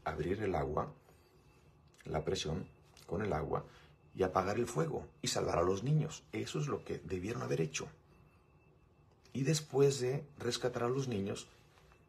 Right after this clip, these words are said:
sigan con la discusión, sigan con el debate, continúen con el debate, pero ya lograron lo más importante, salvaron a los niños. Bueno, el mundo está incendiado.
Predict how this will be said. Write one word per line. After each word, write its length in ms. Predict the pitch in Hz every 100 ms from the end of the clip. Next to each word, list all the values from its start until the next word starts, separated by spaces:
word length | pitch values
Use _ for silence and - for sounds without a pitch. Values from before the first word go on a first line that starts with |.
| _ _ - - -
sigan 400 | - - 123 107
con 140 | 92 82
la 60 |
discusión, 760 | 78 - 76 - 95 92 92 82
sigan 260 | 87 85
con 140 | 76 76
el 80 | 76
debate, 500 | 87 92 - 85 80
continúen 540 | 87 90 85 87 85
con 160 | 80 78
el 100 | 71
debate, 480 | 73 90 - 110 - -
pero 140 | 92
ya 120 | 87
lograron 360 | 95 95 78 92
lo 60 | 78
más 180 | -
importante, 520 | 78 - - 120 135 -
salvaron 440 | 90 76 73 73
a 60 | 76
los 200 | 85 131
niños. 300 | 135 - -
Bueno, 200 | 95 78 - - - - _ - - _ - - 92
el 120 | 90
mundo 300 | 85 87 80
está 140 | -
incendiado. 600 | 78 - 71 73 - -